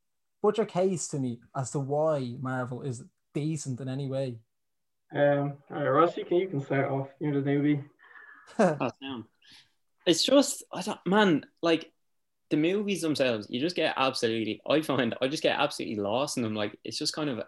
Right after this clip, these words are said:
Speaker 3: they're so, like, unrealistic that they're such a
Speaker 1: <laughs>
Speaker 3: break from reality, but it's what you want from a movie. Like,
Speaker 1: Yeah.
Speaker 3: fair enough, like, obviously, you have these movies that are kind of, like, based on true stories, like, are, like, w-,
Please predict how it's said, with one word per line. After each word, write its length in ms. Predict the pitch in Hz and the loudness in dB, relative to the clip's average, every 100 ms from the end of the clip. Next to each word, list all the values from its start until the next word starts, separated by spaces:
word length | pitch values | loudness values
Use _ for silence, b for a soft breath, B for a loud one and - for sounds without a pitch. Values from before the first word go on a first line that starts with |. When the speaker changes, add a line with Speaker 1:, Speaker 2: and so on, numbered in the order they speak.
| _ _ _ _ _ - | _ _ _ _ _ 0
Speaker 3:
they're 220 | 135 139 | 2 2
so, 680 | - - 147 175 175 151 - b _ - | 2 2 4 4 4 2 0 b _ -4
like, 200 | 127 - | -4 -2
unrealistic 840 | 135 139 135 131 117 123 - - - - | 0 2 4 4 4 0 -4 -8 -12 -4
that 220 | 110 104 - - | 0 0 -2 -2
they're 200 | 117 - - | 0 2 0
such 240 | - 120 123 | -2 -4 -2
a 60 | |
Speaker 1:
<laughs> 100 | 113 | -4
Speaker 3:
break 440 | - 110 127 120 - - - | 0 2 2 0 -14 -18 -4
from 160 | 123 117 | 0 2
reality, 380 | 113 147 139 | 4 4 4
but 100 | 104 | 2
it's 120 | - - | -2 0
what 180 | 202 | 2
you 80 | - | 2
want 320 | 120 135 170 | 4 4 2
from 120 | - 117 | -2 -4
a 40 | |
movie. 460 | 107 120 180 151 113 | -2 0 2 2 0
Like, 220 | 110 107 _ b | -2 -4 _ b
Speaker 1:
Yeah. 140 | 131 123 | -12 -4
Speaker 3:
fair 200 | 170 196 | 0 2
enough, 220 | 165 - | 2 4
like, 180 | 127 117 | 2 4
obviously, 460 | 147 143 127 104 - | 2 2 -2 -4 -6
you 140 | - 123 | -8 -2
have 160 | 135 | 0
these 160 | 127 120 | 0 0
movies 360 | 117 117 117 113 | 2 2 2 -2
that 80 | |
are 120 | 92 113 | -4 -2
kind 180 | 117 | -2
of, 60 | 110 | -2
like, 180 | 107 - b b _ | -4 -6 b b _
based 220 | 113 117 | 2 2
on 100 | 120 | 2
true 160 | 113 117 | 2 0
stories, 400 | 107 113 113 107 | 2 2 2 2
like, 180 | 104 98 | 0 0
are, 180 | 98 - _ _ - | -4 -4 _ _ -8
like, 240 | 117 - - _ - _ | -8 -8 -20 _ -20 _
w-, 340 | 123 113 117 | -6 -2 -2